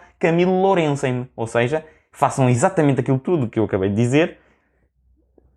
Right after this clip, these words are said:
que, pronto, con-, consiste em darem-me clout. E pronto, é muito mais simples assim. De vez em quando, quando me lembrar, em vez de dizer, "Ai, tal, metam like, partilhem, não sei o quê", não, digo, "Camilo Lourensem-me". E é precisamente assim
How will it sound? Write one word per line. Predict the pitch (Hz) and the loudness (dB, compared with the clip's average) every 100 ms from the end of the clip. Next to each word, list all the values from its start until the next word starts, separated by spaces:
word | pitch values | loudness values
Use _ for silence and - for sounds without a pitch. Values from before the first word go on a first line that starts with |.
| _ | _
que, | - 92 69 - | -2 0 -2 -4
pronto, | - 113 - | -6 -6 -8
con-, | - | -16
consiste | - - - - - | -14 -16 -16 -16 -12
em | 90 | -4
darem-me | - 90 101 117 | -2 0 0 0
clout. | - 123 98 120 - _ - _ _ | 2 2 2 -4 -12 _ -20 _ _
E | - 139 139 139 143 143 | -6 -2 0 2 0 0
pronto, | 156 139 | -4 -6
é | - | -2
muito | 127 156 | 0 0
mais | 151 143 | -2 0
simples | 131 120 | -2 -2
assim. | 120 165 185 | -2 -2 -2
De | 151 | 0
vez | 156 | 2
em | 180 | 2
quando, | 175 143 | 2 2
quando | 151 147 | 0 2
me | |
lembrar, | 147 165 175 135 | 0 2 2 2
em | |
vez | 139 151 | 0 -2
de | |
dizer, | 147 | 0
"Ai, | 196 202 | 0 2
tal, | 196 | 0
metam | 196 180 190 | 0 -2 2
like, | 208 202 | 2 0
partilhem, | - 175 190 | -4 -2 -4
não | 180 | -2
sei | 190 | -4
o | 208 | -4
quê", | 170 | -2
não, | 120 123 | -2 0
digo, | 127 87 - _ | -2 -4 -14 _
"Camilo | 175 165 196 202 | 0 4 4 4
Lourensem-me". | 170 120 92 92 90 _ | 2 2 -2 -6 -8 _
E | 127 | -4
é | |
precisamente | 123 - - 185 196 190 180 | -4 -6 -6 -2 0 0 0
assim | 185 143 123 | -2 0 -2